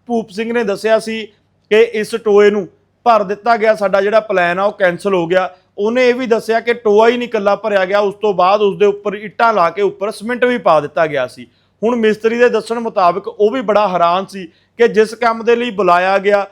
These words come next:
ਪੂਰੀ ਪਲੈਨਿੰਗ ਕੀਤੀ ਗਈ, ਹੁਣ ਉਹਨਾਂ ਨੇ ਕਿਹਾ ਕਿ ਇਹ ਅਸੀਂ ਪਲਾਨ ਕਿਤੇ ਹੋਰ ਕਰਾਂਗੇ, ਕਿਤੇ ਹੋਰ ਬਣਾਵਾਂਗੇ, ਇਸ ਲਈ ਇਹ ਭਰ ਦਿੱਤਾ। ਤੇ ਉਹਨੇ ਇਹ ਵੀ ਕਿਹਾ ਕਿ ਉਹਨਾਂ ਨੇ ਸਾਡਾ ਵੀ ਵੇਟ ਨਹੀਂ ਕੀਤਾ,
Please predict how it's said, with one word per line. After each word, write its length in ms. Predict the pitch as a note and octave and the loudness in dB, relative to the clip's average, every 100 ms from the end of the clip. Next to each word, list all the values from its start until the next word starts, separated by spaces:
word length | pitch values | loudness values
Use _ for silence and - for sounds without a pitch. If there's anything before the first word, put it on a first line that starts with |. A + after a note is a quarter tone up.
| _ _ | _ _
ਪੂਰੀ 200 | G3+ A#3 | -4 -4
ਪਲੈਨਿੰਗ 500 | B3 G#3+ F#3+ G3+ A3 | 0 2 2 0 -6
ਕੀਤੀ 300 | A3 G#3+ A#3+ | -8 -10 -8
ਗਈ, 120 | A3+ | -6
ਹੁਣ 220 | A3 G3 A3+ - | -6 -6 -8 -4
ਉਹਨਾਂ 260 | G#3 B3 B3+ | -2 -2 -2
ਨੇ 100 | B3 | -4
ਕਿਹਾ 280 | G#3 F#3+ | -2 -2
ਕਿ 260 | G3+ A3+ A3+ | 0 -2 0
ਇਹ 220 | G#3+ A#3 A#3 | 2 2 2
ਅਸੀਂ 180 | A#3 | -4
ਪਲਾਨ 360 | A3+ G#3 F#3+ F#3+ | -6 -2 0 -2
ਕਿਤੇ 240 | G3+ G3+ | -6 -4
ਹੋਰ 300 | G3+ E3+ F#3+ | -4 0 -2
ਕਰਾਂਗੇ, 320 | G3 G3 G#3 G#3+ | 0 0 0 -4
ਕਿਤੇ 240 | G#3 F3+ | -8 -6
ਹੋਰ 200 | E3 F#3 | -4 -4
ਬਣਾਵਾਂਗੇ, 520 | F3 F3 F#3+ G#3 F3 - _ - | -4 -4 -2 -2 -4 -8 _ -6
ਇਸ 200 | A3 A3 | -6 -4
ਲਈ 160 | A#3 B3 | -2 0
ਇਹ 100 | B3 | 2
ਭਰ 240 | B3 F#3+ | 2 0
ਦਿੱਤਾ। 440 | F3+ F#3 G#3 F3 _ _ - | -2 -2 -2 -2 _ _ 0
ਤੇ 100 | A#3 | 0
ਉਹਨੇ 240 | B3 B3+ | 2 0
ਇਹ 60 | B3 | 0
ਵੀ 140 | C4 | -4
ਕਿਹਾ 300 | C4 G3+ G#3 | -2 0 0
ਕਿ 220 | G#3 A#3 A#3+ | 0 -2 -2
ਉਹਨਾਂ 240 | G3+ A#3 B3+ | -6 -4 -2
ਨੇ 100 | B3+ | -2
ਸਾਡਾ 320 | - G3 G#3+ | -2 0 2
ਵੀ 120 | A3+ A#3 | 0 0
ਵੇਟ 280 | G#3 G3+ | 0 0
ਨਹੀਂ 140 | G3+ G3+ | -2 -8
ਕੀਤਾ, 460 | F#3+ F#3 G3 D#3+ | -6 -2 0 -2